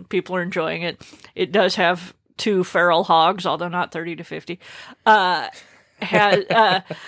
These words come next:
<laughs> my editor comes back, um, uh, K B Spangler, and is up. "This is, like, the fifth book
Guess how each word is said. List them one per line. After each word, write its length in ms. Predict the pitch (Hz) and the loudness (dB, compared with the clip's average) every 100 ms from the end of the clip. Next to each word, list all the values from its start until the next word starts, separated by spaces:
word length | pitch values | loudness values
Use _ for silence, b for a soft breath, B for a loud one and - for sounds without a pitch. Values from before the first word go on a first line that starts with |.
| B B _ | B B _
<laughs> 520 | _ _ _ _ 143 | _ _ _ _ -18
my 320 | 220 220 226 | -2 2 2
editor 560 | - 294 339 285 233 214 | 4 2 2 2 4 4
comes 340 | - 233 226 | 2 -2 -2
back, 460 | 202 226 226 196 - | 0 4 4 2 0
um, 440 | 190 185 143 139 | 0 0 -4 -10
uh, 340 | - 175 95 92 147 - | -4 -2 -2 -6 -10 -4
K 160 | 220 | -2
B 120 | 208 196 | 0 -2
Spangler, 540 | - 233 233 214 - | 0 2 4 2 0
and 100 | - | -2
is 100 | 208 | -2
up. 260 | 202 202 - _ _ B B - | 0 -2 -4 _ _ B B -8
"This 220 | 339 - | -4 -2
is, 160 | 330 | -2
like, 280 | 269 254 247 | 2 4 2
the 200 | 208 196 | -4 -8
fifth 460 | 208 - 294 - 220 | -8 -4 -4 -4 -4
book 320 | 208 240 226 | 2 2 2